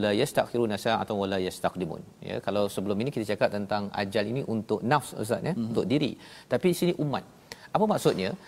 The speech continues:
Speaker 1: Maksudnya, kalau kita nak tengok sebuah negeri, sebuah negara, sebuah tamadun itu akan naik, dia terjauh daripada enam perkara pada ayat tiga puluh tiga.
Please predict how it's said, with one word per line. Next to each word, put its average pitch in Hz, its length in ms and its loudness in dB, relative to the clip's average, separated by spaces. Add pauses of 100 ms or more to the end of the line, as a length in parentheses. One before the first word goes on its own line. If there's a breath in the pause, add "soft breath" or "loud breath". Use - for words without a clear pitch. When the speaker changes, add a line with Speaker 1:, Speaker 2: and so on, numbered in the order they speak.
(300 loud breath)
Speaker 1:
Maksudnya, 190 380 2 (100)
kalau 151 200 6
kita 170 180 2
nak 151 140 0
tengok 160 280 2
sebuah 120 280 2 (100)
negeri, 120 440 6 (200)
sebuah 104 260 0 (100)
negara, 120 380 4 (160)
sebuah 107 220 2 (100)
tamadun 120 460 2 (140)
itu - 180 -4 (160)
akan 113 200 2 (140)
naik, 98 440 2 (420)
dia 127 160 4 (120)
terjauh 127 480 2
daripada 113 280 4 (160)
enam 123 280 0 (100)
perkara 113 340 2 (160)
pada 104 180 0 (120)
ayat 101 200 0
tiga 101 160 -2
puluh 90 140 -6
tiga. - 180 -10